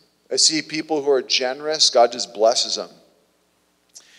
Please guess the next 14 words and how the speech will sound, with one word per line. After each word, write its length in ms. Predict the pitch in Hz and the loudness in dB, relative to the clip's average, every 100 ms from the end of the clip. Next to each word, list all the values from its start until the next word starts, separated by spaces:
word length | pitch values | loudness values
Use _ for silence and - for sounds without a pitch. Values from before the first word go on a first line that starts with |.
| _ _ | _ _
He 100 | 143 | -4
blesses 340 | 143 143 - 143 | 4 4 4 0
them 120 | 139 | -4
with 180 | 127 - | -6 -6
peace 360 | 147 160 - | -10 -2 0
and 80 | 123 | 0
happiness 640 | 123 127 131 139 139 - | -2 -4 -4 -6 -2 -2
and 180 | - 117 | -2 -8
joy. 320 | 110 120 127 | 0 4 4
Just 220 | 131 - | 2 -6
people 240 | 143 147 151 | -12 -8 0
who 60 | |
are 60 | 135 | 0
generous. 460 | 127 131 143 151 | 2 -2 -2 -6